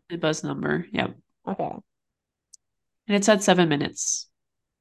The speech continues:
Speaker 1: So we waited seven minutes. And it
Speaker 2: Oh.
Speaker 1: still said seven minutes. And we were like, "Okay." And then there was another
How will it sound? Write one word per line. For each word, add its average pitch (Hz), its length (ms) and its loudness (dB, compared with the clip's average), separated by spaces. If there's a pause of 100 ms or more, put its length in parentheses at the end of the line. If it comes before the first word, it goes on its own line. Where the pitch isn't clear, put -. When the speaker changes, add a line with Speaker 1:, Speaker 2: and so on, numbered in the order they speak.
(360)
Speaker 1:
So - 200 -10
we 165 80 -4
waited - 300 -4
seven - 240 -8
minutes. - 800 -6
And 160 400 0
it 165 160 -2
Speaker 2:
Oh. - 0 -
Speaker 1:
still 170 340 0
said 151 500 -2
seven 151 300 -2
minutes. - 580 0
And 160 240 0
we 156 100 2
were 156 140 0
like, 151 400 -4
"Okay." 180 460 -4 (1040)
And 170 120 2
then 165 160 6
there 160 100 6
was 160 420 4
another 175 640 4